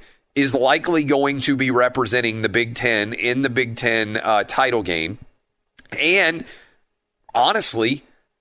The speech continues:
this is a massive line, but I think Indiana's gonna play 'em pretty well. I think Tom Allen's team, nowhere near as talented as Ohio State. Nobody other than Michigan and Penn State is anywhere near as talented from a pure roster perspective as, uh, as Ohio State is.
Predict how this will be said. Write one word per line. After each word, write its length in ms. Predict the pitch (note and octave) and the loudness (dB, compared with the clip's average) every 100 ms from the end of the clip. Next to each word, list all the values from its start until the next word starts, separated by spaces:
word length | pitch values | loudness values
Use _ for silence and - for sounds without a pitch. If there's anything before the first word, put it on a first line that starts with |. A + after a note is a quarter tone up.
| - | -6
this 120 | D#3+ | -2
is 40 | F#4+ | 0
a 60 | |
massive 560 | D4 D#3+ D#3+ C4+ F#3+ A#2+ | 2 2 2 2 0 0
line, 540 | A#2 C3 G#3 E3+ C3 | 2 2 2 2 0
but 140 | C3 C3 | 0 0
I 120 | D#3 | 0
think 200 | G3+ F#4 | 0 0
Indiana's 480 | E4+ D#4 A#3 F#3 A#3+ | 0 0 0 0 0
gonna 160 | G#3 G3+ | 0 0
play 300 | - D3+ F3+ | 2 2 2
'em 80 | G3 | 0
pretty 240 | F#3 F#3+ | -2 0
well. 440 | G#3+ - B3+ - - _ _ - | 2 2 0 -2 -10 _ _ -2
I 140 | A#2+ E3 | 0 0
think 160 | A3 | 0
Tom 280 | - D#3 F#3 | 2 2 2
Allen's 440 | E3 D#3 F3+ D#3 | 2 2 2 0
team, 420 | - C#3 A2+ C3 - | -2 -2 0 -4 -6
nowhere 460 | C3+ D3 F#3 G3+ F#3 | 0 2 4 4 2
near 260 | D3+ D3 C3+ | 2 2 2
as 140 | A#2+ | 2
talented 420 | B2 G#2+ F#2+ G2 | 2 2 2 0
as 100 | F2 | 0
Ohio 360 | F2+ F2 E2 D#2 | 0 2 0 0
State. 420 | - D#2 D#2+ - | -2 -2 -4 -6
Nobody 580 | B2+ C#3 D#3+ C3+ A2 A2+ | -2 2 2 2 0 0
other 240 | B2 A#2+ | 0 0
than 300 | G2+ G2+ G#2 | -2 -4 -2
Michigan 380 | A#2 - B2+ G2+ | -2 0 0 0
and 120 | F#2 | -2
Penn 220 | A2 G#2 | -2 -2
State 380 | F2+ - A2+ F#2 | 0 0 0 0
is 100 | F#2 | 0
anywhere 380 | G2 F#2+ G2 F#2 | -2 0 0 0
near 260 | F#2 G#2 F#2 | 0 0 0
as 100 | - | 0
talented 600 | - F#2 F2+ E2 F2 - - _ | 0 2 0 -2 -4 -6 -20 _
from 120 | A2+ | -4
a 60 | G#2 | -2
pure 300 | - B2+ G#2 | 0 0 2
roster 440 | G#2 G#2 - A2+ | 2 2 0 -2
perspective 720 | F2+ F#2 - F#2 E2 F#2+ F2+ - | -2 -2 0 0 0 0 -2 -2
as, 540 | G#2 G2 F2+ F2+ E2+ | 2 2 2 0 -4
uh, 320 | C2 G#2 F2+ - | 0 2 2 2
as 220 | G#2+ F2+ | 0 0
Ohio 380 | F2+ F#2+ G2+ F2 | 0 2 2 0
State 360 | - D#3+ D#3 | 0 0 0
is. 260 | F2+ C#2+ | -2 -2